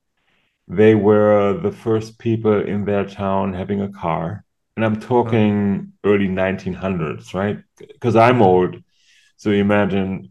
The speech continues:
Speaker 1: uh, several generations removed. She was born in something like eighteen seventy something.
Speaker 2: Mm-hmm.
Speaker 1: And imagine to be a woman going to university and doing all this.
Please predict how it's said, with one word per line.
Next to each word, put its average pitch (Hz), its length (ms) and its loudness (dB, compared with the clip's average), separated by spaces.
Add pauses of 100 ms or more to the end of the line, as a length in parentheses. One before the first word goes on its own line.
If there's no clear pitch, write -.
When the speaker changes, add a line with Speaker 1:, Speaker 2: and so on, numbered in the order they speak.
(140)
Speaker 1:
uh, 107 140 4
several 107 880 4 (1040)
generations 107 600 0
removed. 95 580 -2
She - 140 -4
was 113 200 0
born 110 360 6
in 101 120 0
something 107 440 -2
like 95 240 0 (160)
eighteen 202 1300 -2
seventy 104 640 -2
something. 170 640 -4 (340)
Speaker 2:
Mm-hmm. 92 220 -12 (580)
Speaker 1:
And 110 260 4
imagine 113 540 2
to 98 120 -8
be 110 220 4
a 104 80 6
woman 110 320 4
going 107 220 2
to 101 80 -2
university 104 1000 -2
and 104 140 -6
doing 107 220 0
all 104 200 2
this. 104 460 -2